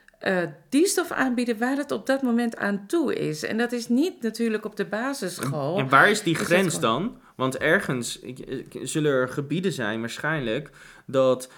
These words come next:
Speaker 2: een kind een ouder al voorbij gaat streven vanwege de interesse. Dus, en,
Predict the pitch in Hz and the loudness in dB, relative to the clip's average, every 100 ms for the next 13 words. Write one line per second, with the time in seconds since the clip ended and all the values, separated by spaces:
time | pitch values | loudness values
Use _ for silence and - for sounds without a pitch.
0 | - - 127 131 165 135 131 - 131 120 | -14 -8 -6 -2 0 -2 -6 -8 -6 -6
1 | - 135 131 123 87 117 110 113 - - | -2 0 2 0 0 -2 -4 -8 -16 -14
2 | 123 123 143 151 139 - 110 113 135 156 | -4 -2 0 -4 -8 -6 -6 -4 -6 -6
3 | 147 147 160 151 117 117 135 127 120 120 | -2 -2 -2 -4 -6 -6 -6 -6 -6 -8
4 | - - - _ - - - _ 135 139 | -12 -18 -20 _ -20 -20 -20 _ -2 0
5 | 139 139 | -2 -4